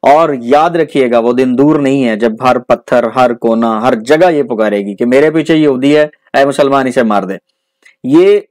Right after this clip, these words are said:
इसलिए उसने हॉलोकॉस्ट किया था, अम, अ, हिटलर ने, और चांद इसलिए छोड़े थे ताकि तुम लोगों के लिए एक नसीहत बन जाए। आपसे गुजारिश है, ए-, इसकी, अ, यूरोप की और इसराइल की तमाम प्रोडक्ट्स को बंद करें। मैं उन प्रोडक्ट्स के ऊपर दोबारा इंशाल्लाह बहुत जल्द,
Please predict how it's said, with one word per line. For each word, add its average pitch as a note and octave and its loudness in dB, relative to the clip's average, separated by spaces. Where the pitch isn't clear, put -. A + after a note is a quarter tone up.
इसलिए B3 0
उसने A3+ 0
हॉलोकॉस्ट D3+ 0
किया A#2+ 2
था, G#2+ -4
अम, G#2+ -6
अ, F#2+ -4
हिटलर C#3+ 2
ने, A#2 -4
और B2+ 0
चांद E3+ -2
इसलिए A3+ 2
छोड़े C3 -2
थे B2 -2
ताकि C#3+ 0
तुम F3+ -2
लोगों C3+ 0
के C3 -2
लिए A#2+ 0
एक A#2+ -4
नसीहत C#3+ -2
बन G2+ -6
जाए। E2 -8
आपसे B2+ 0
गुजारिश D3+ 0
है, F#3+ 2
ए-, D3+ -2
इसकी, D3+ -2
अ, A#2 0
यूरोप C3 2
की D#3+ 2
और C#3 2
इसराइल C#3 -2
की D3 0
तमाम C#3+ -2
प्रोडक्ट्स C#3 0
को - -6
बंद A#2 -2
करें। C#3+ 0
मैं B2+ -4
उन C3 -8
प्रोडक्ट्स B2 -2
के C3 -2
ऊपर A#2+ -2
दोबारा A#2 0
इंशाल्लाह A#2+ 0
बहुत A2 0
जल्द, A#2+ 0